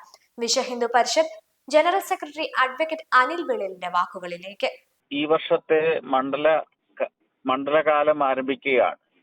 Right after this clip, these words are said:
Speaker 2: പക്ഷേ, ശബരിമലയെ സംബന്ധിച്ചിടത്തോളം സാധാരണ ഭക്തന്മാർക്ക് ആവശ്യമായ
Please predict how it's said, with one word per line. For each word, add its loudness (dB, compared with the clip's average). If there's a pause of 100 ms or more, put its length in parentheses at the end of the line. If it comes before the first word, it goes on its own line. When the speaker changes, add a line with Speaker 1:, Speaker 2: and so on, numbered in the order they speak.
(520)
Speaker 2:
പക്ഷേ, 2 (280)
ശബരിമലയെ 2
സംബന്ധിച്ചിടത്തോളം 0 (180)
സാധാരണ 2 (100)
ഭക്തന്മാർക്ക് 0
ആവശ്യമായ 2